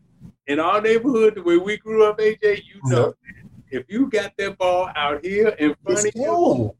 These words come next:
Speaker 1: oh, I'm eating that up. I'm, I'm eating that up. 'Cause defensively, the way we grew up in our neighborhood,
Speaker 2: Mm-hmm.
Speaker 1: the, the
Speaker 2: Hitting
Speaker 1: defense
Speaker 2: you.
Speaker 1: is close to you.
Speaker 2: Yeah, <laughs> right.
Speaker 1: So you, you had to turn your back. You had
Speaker 2: You
Speaker 1: to
Speaker 2: had to.
Speaker 1: So,
Speaker 2: Mm-hmm.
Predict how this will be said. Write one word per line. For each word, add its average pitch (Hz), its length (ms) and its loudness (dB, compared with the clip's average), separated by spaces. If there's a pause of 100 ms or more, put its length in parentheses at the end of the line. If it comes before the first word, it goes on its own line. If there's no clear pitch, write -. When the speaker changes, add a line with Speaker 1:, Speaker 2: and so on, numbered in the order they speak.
(120)
Speaker 1:
oh, 180 120 0
I'm 226 140 0
eating 190 240 -6
that 202 180 0
up. 185 300 -2 (320)
I'm, 190 220 -4
I'm 185 160 -2
eating 196 240 -4
that 175 180 0
up. - 240 -2 (100)
'Cause 147 140 -4
defensively, 175 640 -2
the 156 100 0
way 160 160 2
we 196 180 -2
grew 170 260 2
up 151 100 -2
in 147 80 -2
our 165 160 -2
neighborhood, 180 680 0 (520)
Speaker 2:
Mm-hmm. 123 220 2 (1040)
Speaker 1:
the, - 140 -2 (140)
the - 140 -16
Speaker 2:
Hitting - 180 0 (120)
Speaker 1:
defense - 40 -6
Speaker 2:
you. 131 60 -8 (220)
Speaker 1:
is - 140 -16
close 147 240 0
to 113 180 -2
you. - 180 -16 (180)
Speaker 2:
Yeah, 180 240 2 (220)
<laughs> - 240 0
right. 147 280 2 (440)
Speaker 1:
So 165 240 0 (200)
you, 160 280 0 (100)
you 165 80 -2
had 156 120 4
to 147 80 -4
turn 165 280 0
your 147 140 2
back. 196 360 -4
You 143 120 -8
had 143 100 -10
Speaker 2:
You 180 60 -10
Speaker 1:
to 196 80 0
Speaker 2:
had 285 340 2
to. 240 80 -6
Speaker 1:
So, 160 280 2 (680)
Speaker 2:
Mm-hmm. 147 180 2